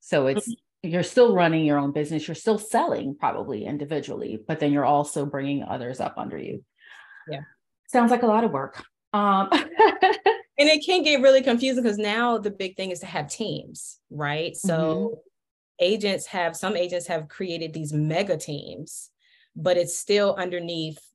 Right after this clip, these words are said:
Speaker 2: a brokerage. So let's say
Speaker 1: Mm-hmm.
Speaker 2: it's, you know, I'm at Remax, it could be Long and Foster, it could be some smaller, n-, you know, mom and pop brokerage, which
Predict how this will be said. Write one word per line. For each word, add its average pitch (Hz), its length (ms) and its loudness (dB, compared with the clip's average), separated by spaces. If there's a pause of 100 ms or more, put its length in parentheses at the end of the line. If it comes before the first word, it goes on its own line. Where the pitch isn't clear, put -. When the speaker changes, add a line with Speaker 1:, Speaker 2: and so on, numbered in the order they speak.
(360)
Speaker 2:
a 165 60 -4
brokerage. 170 440 -4
So 156 140 -6
let's 160 200 -2
say 165 100 -2
Speaker 1:
Mm-hmm. 165 80 0
Speaker 2:
it's, 165 200 -12
you 170 100 -16
know, 151 80 -12
I'm 165 200 -8
at 151 80 -4
Remax, 170 520 -4
it 147 80 -10
could 170 140 -8
be 156 80 -8
Long 151 280 -4
and 143 80 -8
Foster, 175 760 0 (340)
it 151 160 -12
could 165 140 -6
be 160 120 -10
some 165 200 -6
smaller, 165 640 -2
n-, 160 180 -6 (160)
you 170 80 -6
know, 156 140 -4
mom 160 240 -4
and 151 120 -6
pop 160 300 -4
brokerage, 165 480 -4
which 160 240 -8